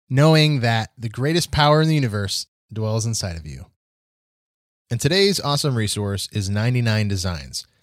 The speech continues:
If you need help with graphic design for your church, your ministry, or your business,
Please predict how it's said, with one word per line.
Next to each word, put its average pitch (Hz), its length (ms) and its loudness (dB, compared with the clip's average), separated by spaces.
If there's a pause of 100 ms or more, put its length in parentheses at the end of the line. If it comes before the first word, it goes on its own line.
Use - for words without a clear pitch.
(100)
If 120 140 -4
you 214 80 -2
need 226 160 -2
help 131 320 0
with 107 220 -4
graphic 117 340 -2
design 110 540 -2 (200)
for - 140 -6
your 95 120 0
church, - 540 0 (160)
your 98 140 -6
ministry, 123 720 0
or 104 140 -2
your 95 140 -2
business, 123 580 0